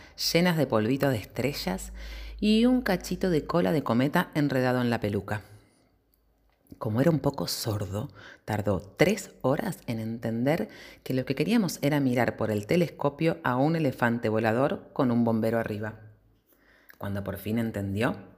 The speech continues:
se desmayó. Lo reanimamos con un té de peperina y una galletita. Ya más tranquilo, el viejito dijo: "Como nave espacial,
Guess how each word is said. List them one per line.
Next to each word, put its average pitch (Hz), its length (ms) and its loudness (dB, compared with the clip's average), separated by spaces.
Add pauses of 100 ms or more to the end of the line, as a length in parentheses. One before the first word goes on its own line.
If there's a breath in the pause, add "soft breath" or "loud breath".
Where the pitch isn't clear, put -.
(260)
se - 160 -2
desmayó. 107 480 -4 (1120)
Lo 120 120 4
reanimamos 110 460 4
con 123 200 2
un 147 220 0
té 143 120 6
de 156 100 6
peperina 139 480 0
y 160 80 -2
una 156 120 -2
galletita. 107 580 -8 (1040 loud breath)
Ya - 180 0
más 131 160 2
tranquilo, 127 560 -6 (560)
el 143 140 -2
viejito 120 600 -4 (340)
dijo: - 400 -10 (1040 loud breath)
"Como 233 320 -2
nave 311 240 4
espacial, 131 840 -4